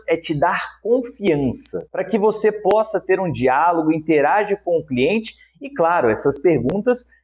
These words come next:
elas devem ser direcionadas aí para buscar as reais necessidades do cliente. Quarto passo é criar uma lista de fatores para saber o que o seu produto e o seu serviço representam para o cliente.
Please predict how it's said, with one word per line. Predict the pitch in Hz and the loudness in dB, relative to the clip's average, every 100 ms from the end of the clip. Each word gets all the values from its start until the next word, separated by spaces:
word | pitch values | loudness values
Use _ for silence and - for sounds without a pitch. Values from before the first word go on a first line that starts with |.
| - | -4
elas | 214 202 | 0 0
devem | 151 185 185 170 | 2 2 0 -4
ser | 151 170 165 | 0 0 0
direcionadas | 123 139 247 254 233 - 185 151 165 170 147 | -6 -2 0 0 0 0 0 2 2 2 0
aí | 151 156 | 2 0
para | 165 170 | 0 0
buscar | 170 151 220 277 - 202 190 214 | 0 -2 -2 -2 -4 -2 0 0
as | 190 | 0
reais | 185 196 160 165 175 | 2 2 2 2 0
necessidades | 180 - 170 - 156 151 156 | -4 -2 -2 -2 2 0 0
do | 151 165 | 0 0
cliente. | 165 190 143 107 - - _ - | 0 0 0 -4 -8 -12 _ -4
Quarto | 175 - 165 | -2 -2 -2
passo | 175 180 - | -2 -2 -2
é | |
criar | 156 180 196 156 196 | -4 0 2 4 2
uma | 196 170 | 0 0
lista | 143 180 - | 0 -2 -2
de | 156 202 | -2 -2
fatores | - 185 - 160 196 240 233 - - _ _ | -4 -6 0 4 4 2 -2 -4 -6 _ _
para | 202 208 | -2 0
saber | 208 190 196 208 | 0 2 4 4
o | |
que | - - | 2 0
o | 269 | 0
seu | 277 269 | 2 0
produto | 262 208 180 226 226 | 2 2 4 0 0
e | |
o | 214 | -2
seu | 208 196 | 2 0
serviço | 190 190 165 190 - | 2 0 0 -4 -6
representam | 139 107 220 233 220 170 139 196 202 196 | -8 0 0 2 2 2 2 0 0 -2
para | 175 170 | 0 0
o | 180 | -2
cliente. | 190 165 127 107 - - | -2 0 0 -4 -10 -14